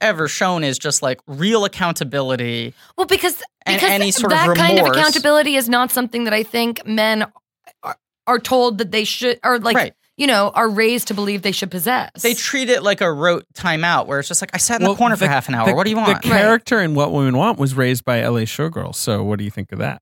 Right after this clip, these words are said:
Speaker 1: Right.
Speaker 2: Las
Speaker 1: Which
Speaker 2: Vegas Showgirls.
Speaker 3: Las Vegas.
Speaker 1: which is
Speaker 3: I, lo-, I meant that. Sorry.
Speaker 1: like,
Speaker 3: L V
Speaker 1: ki-,
Speaker 3: Showgirls.
Speaker 1: kinda listed
Speaker 2: L V.
Speaker 1: from Bob Fosse and all that jazz.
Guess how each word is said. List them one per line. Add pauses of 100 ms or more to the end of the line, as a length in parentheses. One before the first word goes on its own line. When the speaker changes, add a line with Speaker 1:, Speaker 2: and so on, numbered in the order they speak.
Speaker 1:
Right.
Speaker 2:
Las
Speaker 1:
Which
Speaker 2:
Vegas
Showgirls.
Speaker 3:
Las
Vegas.
Speaker 1:
which
is
Speaker 3:
I,
lo-,
I
meant
that.
Sorry.
Speaker 1:
like,
Speaker 3:
L
V
Speaker 1:
ki-,
Speaker 3:
Showgirls.
Speaker 1:
kinda
listed
Speaker 2:
L
V.
Speaker 1:
from (200)
Bob
Fosse
and
all
that
jazz.